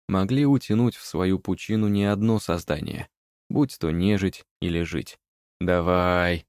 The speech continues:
пойди-ка, прогульнись по садочкам, по маленьким лесочкам». Жница, бессмысленно пялясь на него, шла следом, будто привязанная.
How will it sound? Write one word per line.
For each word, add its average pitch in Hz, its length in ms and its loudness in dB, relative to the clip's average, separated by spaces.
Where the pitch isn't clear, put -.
пойди-ка, 92 920 2
прогульнись 127 680 2
по 113 140 -2
садочкам, 101 920 2
по 107 120 -4
маленьким 131 500 2
лесочкам». 104 960 2
Жница, 120 680 0
бессмысленно 98 800 0
пялясь 120 440 0
на 101 80 0
него, 98 420 2
шла 90 280 -2
следом, 90 480 0
будто 98 420 0
привязанная. 98 760 0